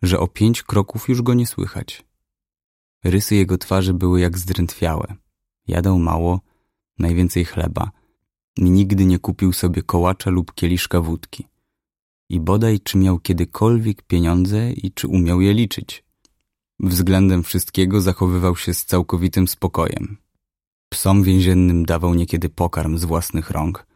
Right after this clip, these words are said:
a u nas psów więziennych nikt nie karmił. I w ogóle Rosjanin nie lubi psów karmić.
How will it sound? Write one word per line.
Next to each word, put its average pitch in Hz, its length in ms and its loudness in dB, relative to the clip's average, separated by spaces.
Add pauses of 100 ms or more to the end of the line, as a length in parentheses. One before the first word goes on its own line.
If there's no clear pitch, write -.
(280)
a 95 160 2
u 101 120 6
nas 113 220 2
psów 80 360 -4
więziennych 87 640 2
nikt 87 180 -2
nie 101 100 2
karmił. - 440 -4 (420)
I 127 100 0
w 131 80 0
ogóle 139 320 4
Rosjanin 90 600 2
nie 92 120 4
lubi 92 280 2
psów - 300 -8
karmić. 73 580 -6